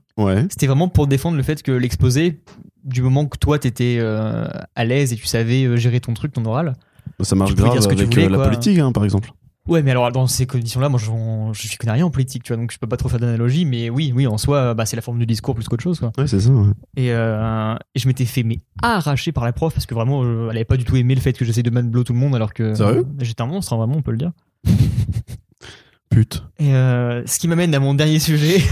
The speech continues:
Speaker 2: <laughs> de cette interlude, je ne sais même pas ce que c'est. Euh, les exposés en groupe. Alors, je vais pas faire le bail de, tu sais, il y a toujours un qui fout rien, machin, et puis finalement, il a les mêmes notes que tout le monde. Non, c'est pas ça. C'est juste que,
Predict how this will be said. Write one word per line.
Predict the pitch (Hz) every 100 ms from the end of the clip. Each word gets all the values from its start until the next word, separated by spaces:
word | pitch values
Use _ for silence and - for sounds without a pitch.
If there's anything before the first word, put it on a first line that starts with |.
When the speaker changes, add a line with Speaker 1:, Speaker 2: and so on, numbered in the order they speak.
| -
Speaker 2:
<laughs> | 202 180
de | 151 175
cette | - -
interlude, | 156 151 165 143
je |
ne | 143
sais | 143
même | 135
pas | 139
ce |
que | 135
c'est. | 127 185 - - - - _
Euh, | 131 131 127 -
les | 131
exposés | 156 170 151
en | 139
groupe. | 127 - - _ _ _ _ _ _ _ -
Alors, | 117
je | 117
vais |
pas | 127
faire | 131 127
le |
bail | 120 127
de, | 120 120 117
tu | 110 _ - - - -
sais, |
il |
y | 117
a |
toujours | 131 123
un |
qui | 131
fout | 123 117
rien, | 117 127
machin, | 117 107
et | 127
puis | -
finalement, | 113 117
il | 117
a |
les | 110
mêmes | 117
notes | 120 113
que |
tout | 117
le | 117
monde. | 131
Non, | 127
c'est | 120
pas | 117
ça. | 113 175 - - - - - - -
C'est | 131
juste | 123 165 -
que, | - 135